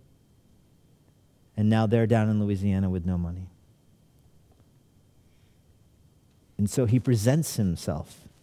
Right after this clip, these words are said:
to his wife's owner and offers a trade. "Let her go,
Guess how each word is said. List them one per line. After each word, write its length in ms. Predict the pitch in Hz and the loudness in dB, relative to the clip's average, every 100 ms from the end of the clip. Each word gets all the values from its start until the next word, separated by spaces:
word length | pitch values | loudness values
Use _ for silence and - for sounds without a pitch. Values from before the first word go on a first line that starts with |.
| - _ _ _ _ _ _ - | -20 _ _ _ _ _ _ -6
to 140 | - | 0
his 100 | 107 | 0
wife's 340 | 101 107 110 - | 2 2 0 -2
owner 340 | 104 90 92 - _ _ _ _ - _ _ _ _ - | -4 -4 -6 -12 _ _ _ _ -20 _ _ _ _ -4
and 120 | 98 | -2
offers 380 | 101 - 120 101 | -2 -2 -2 0
a 60 | |
trade. 460 | 104 - 101 85 80 - - _ _ _ _ _ _ _ - | -2 -2 0 -2 -6 -14 -20 _ _ _ _ _ _ _ -4
"Let 280 | 95 107 - | 0 0 0
her 140 | 135 | -4
go, 380 | 113 98 92 85 | 0 2 0 -2